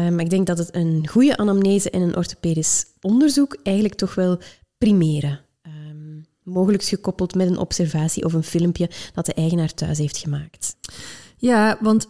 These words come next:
Speaker 2: ehm, ik vind dat wel heel typisch dat je dat nu zegt, hè. Dat, het is natuurlijk wetenschappelijk onderbouwd dat die, eh,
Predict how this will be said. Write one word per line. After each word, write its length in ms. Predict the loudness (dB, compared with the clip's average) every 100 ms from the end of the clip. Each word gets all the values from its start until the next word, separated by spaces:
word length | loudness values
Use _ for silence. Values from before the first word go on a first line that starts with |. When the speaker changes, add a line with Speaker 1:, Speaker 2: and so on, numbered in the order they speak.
| _
Speaker 2:
ehm, 460 | -2 2 2 4 2 0
ik 140 | -4
vind 120 | 0 0
dat 120 | 0
wel 180 | 2 2
heel 200 | 2 0
typisch 340 | -4 -4 -2
dat 180 | -2 0
je 80 | 0
dat 180 | 0
nu 260 | 2 2 2
zegt, 380 | 0 -2 -4 -4
hè. 140 | -2
Dat, 180 | 0 -2 -4 -6 -6
het 180 | -6 -4
is 80 | -4
natuurlijk 200 | -2 0
wetenschappelijk 520 | 0 0 -2 -2 0
onderbouwd 480 | 0 2 2 0 0
dat 140 | -2
die, 380 | 0 2 2 0
eh, 360 | 0 2 2